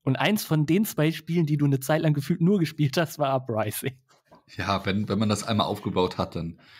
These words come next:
Speaker 2: muss man das auch aufgebaut lassen. Und ich hab hier, äh, die Erweiterung auch und da gibt's auch so viel zu entdecken an Content, an Spielmodi, an, hör mir ob,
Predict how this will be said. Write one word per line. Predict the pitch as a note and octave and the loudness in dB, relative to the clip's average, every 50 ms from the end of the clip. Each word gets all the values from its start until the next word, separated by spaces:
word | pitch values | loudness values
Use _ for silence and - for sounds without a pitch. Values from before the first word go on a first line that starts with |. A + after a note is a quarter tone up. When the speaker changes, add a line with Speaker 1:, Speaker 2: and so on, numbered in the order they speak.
| - - _ - | -20 -20 _ -4
Speaker 2:
muss | G#2+ A#2 A2+ - | -2 -2 -2 0
man | G#2+ G2 | -2 0
das | G2 G2 | 0 0
auch | G2 - | 0 2
aufgebaut | F#2+ G2+ G2+ - - G2 F2 F#2 - - E2 | 2 2 0 0 -2 0 0 2 0 2 2
lassen. | F2+ F#2+ - - - F2 - | 0 0 -2 -4 -6 -6 -6
Und | - F2 F2+ F#2 F#2 - - - - - - - - - - - - - - _ _ _ | -6 -8 -6 -8 -8 -10 -14 -20 -20 -20 -20 -20 -20 -20 -20 -20 -20 -20 -20 _ _ _
ich | - G2+ - - | -16 -12 -6 -4
hab | G#2 G2 - | -4 -2 0
hier, | A2 G#2+ G2 F#2 - - | 0 0 0 -2 -4 -6
äh, | - F#2 F#2 F2+ E2+ - | -10 -10 -10 -10 -10 -8
die | - - | -8 -8
Erweiterung | - F#2 F#2+ G2 G#2 A2 - A#2 G2 G#2 G#2 G2+ | -6 -4 -4 -2 -4 -4 -4 -4 -4 -4 -4 -4
auch | - F#2+ G2 F#2+ | -4 -6 -8 -6
und | G#2 F#2 | -6 -6
da | F2+ F2 | -6 -8
gibt's | - - - - | -10 -10 -8 -8
auch | G2 F#2 | -8 -6
so | - G#2 G#2 | -6 -6 -4
viel | G#2 G#2 F#2+ F#2+ | -2 -2 -2 -2
zu | - G#2 F#2+ | -2 -4 -4
entdecken | - - F#2+ E2+ - - A2+ A2 - - G2 F#2+ F2+ - | -4 -4 -6 -6 -4 -4 -4 -4 -2 0 0 0 0 -2
an | - F2 F2 F2+ F#2+ F#2 | -6 -6 -6 -6 -6 -6
Content, | - - F#2 A2 A2+ - F#2 F#2 G2 - | -6 -4 -2 -2 -2 -2 -2 -4 -4 -4
an | - E2+ F#2 F#2+ G2 | -6 -4 -4 -4 -4
Spielmodi, | - - - - G2+ G#2+ G#2+ G2 G2+ G#2 G#2 F#2+ F#2+ G2+ G2 F#2+ - | -6 -8 -10 -6 -4 -2 -2 -2 -2 -2 -4 -2 -2 -4 -4 -4 -6
an, | - F2 F#2+ G2 G2 G2 F#2+ - - _ _ _ _ _ _ _ - - _ _ _ _ _ _ _ _ _ _ _ - _ _ _ _ | -6 -4 -2 0 0 -2 -4 -8 -18 _ _ _ _ _ _ _ -20 -20 _ _ _ _ _ _ _ _ _ _ _ -20 _ _ _ _
hör | - B2+ B2+ G#2+ | 0 2 2 2
mir | G2+ F#2+ | 2 2
ob, | E2+ - - | 0 -2 -4